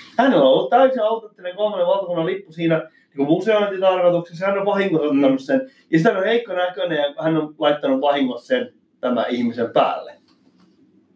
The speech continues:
Speaker 2: Joo, mä uskon kyllä, että aina ei todellakaan kannata ajatella niin kauhean pahantahtoisesti, että nää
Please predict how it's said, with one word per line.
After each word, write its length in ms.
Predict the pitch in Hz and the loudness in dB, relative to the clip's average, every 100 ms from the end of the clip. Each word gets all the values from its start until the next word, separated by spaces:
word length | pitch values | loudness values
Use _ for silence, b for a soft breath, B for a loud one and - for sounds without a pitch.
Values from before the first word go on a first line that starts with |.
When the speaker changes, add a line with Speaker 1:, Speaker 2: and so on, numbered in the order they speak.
| _ _ _ _ _ _ - - | _ _ _ _ _ _ -20 -12
Speaker 2:
Joo, 420 | 113 113 110 - - | 0 2 2 -2 -6
mä 320 | 110 107 - - - | -2 -2 -4 -14 -4
uskon 360 | 143 135 127 113 | -2 -2 -4 -4
kyllä, 280 | 117 104 101 | -2 2 2
että 240 | 101 - | 0 0
aina 340 | 107 113 104 95 | 2 2 0 0
ei 80 | 92 | 0
todellakaan 500 | 104 98 - 92 92 | 0 2 2 -2 -2
kannata 400 | 101 92 92 92 | -4 -4 2 4
ajatella 440 | 101 101 92 90 | 4 2 0 2
niin 140 | 92 | 0
kauhean 500 | 92 98 98 92 87 B B B - | 2 2 2 -2 -4 B B B -2
pahantahtoisesti, 1040 | 120 127 104 87 82 - 92 87 - 95 | 0 2 2 2 -2 -2 -6 -6 -4 -2
että 180 | 90 107 | 0 0
nää 400 | 101 92 87 | 0 0 -2